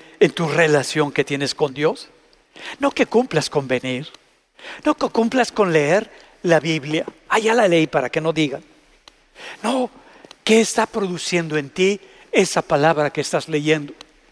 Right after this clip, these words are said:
¿Qué cambio estás pudiendo ver en tu vida? No en la vida de los demás, sino en tu vida. ¿Qué significado tiene ahora este día de hoy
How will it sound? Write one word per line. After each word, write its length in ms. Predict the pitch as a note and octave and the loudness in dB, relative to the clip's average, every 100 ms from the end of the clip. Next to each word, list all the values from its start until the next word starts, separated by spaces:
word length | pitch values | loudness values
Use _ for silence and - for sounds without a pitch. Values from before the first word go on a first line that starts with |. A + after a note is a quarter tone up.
| _ _ - - - - | _ _ -20 -18 -16 -4
¿Qué 160 | - C4 | 2 2
cambio 420 | - B3+ B3 A3+ | 4 -2 0 0
estás 300 | F3 A3+ G#3 | 2 2 0
pudiendo 460 | - G3 F3 F3+ E3+ | -2 -2 -2 2 2
ver 200 | E3 F3 | 4 4
en 140 | E3+ | 0
tu 140 | - E3 | -6 -6
vida? 420 | F3 G3+ F#3 D3+ - _ - - - | -2 0 0 -2 -8 _ -20 -18 -2
No 100 | A#3+ | 2
en 80 | C4+ | 4
la 80 | F#3 | 6
vida 220 | F#3+ F#3+ | 4 4
de 100 | F3+ | 4
los 180 | E3 D#3 | 2 0
demás, 480 | C#3 D3 E3+ - - _ _ _ _ _ - - | 2 2 0 -4 -18 _ _ _ _ _ -20 -8
sino 260 | - G#3 F#3+ | 0 2 2
en 80 | |
tu 140 | D#3+ F3+ | 0 0
vida. 340 | F3 G3 D#3 - - _ _ _ _ - - - | 2 2 0 -4 -20 _ _ _ _ -20 -20 -6
¿Qué 120 | - | -4
significado 840 | B3 B3+ A#3 G#3+ E3 F3 G3+ A3+ A3 | -2 -2 0 0 -2 -2 0 0 0
tiene 260 | G#3+ G#3 | 2 2
ahora 460 | F3+ E3+ F#3+ F#3 F#3+ - - _ _ _ _ - | 2 4 4 4 0 -6 -20 _ _ _ _ -2
este 320 | A3+ - G#3+ | 0 2 2
día 320 | F3+ G#3 E3+ | 4 4 4
de 140 | C#3+ D3 | 4 4
hoy 280 | E3 F3+ | 4 2